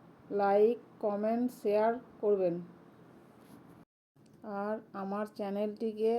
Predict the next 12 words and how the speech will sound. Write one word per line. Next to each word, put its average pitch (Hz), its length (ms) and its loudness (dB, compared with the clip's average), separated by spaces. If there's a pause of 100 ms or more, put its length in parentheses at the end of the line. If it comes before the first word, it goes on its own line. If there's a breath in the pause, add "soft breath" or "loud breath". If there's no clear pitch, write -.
(140)
অবশ্যই 214 520 0 (540 loud breath)
সাবস্ক্রাইব 208 680 0 (140)
করে 208 180 6
দেবেন 220 340 4 (560 loud breath)
ও 196 60 -2 (160)
বেল 208 240 6
বাটনটি 226 400 0 (100)
ক্লিক 220 320 -4
করে 226 200 4
দেবেন, 180 200 2 (400)
যাতে 196 360 0 (180)
আমি 202 220 -4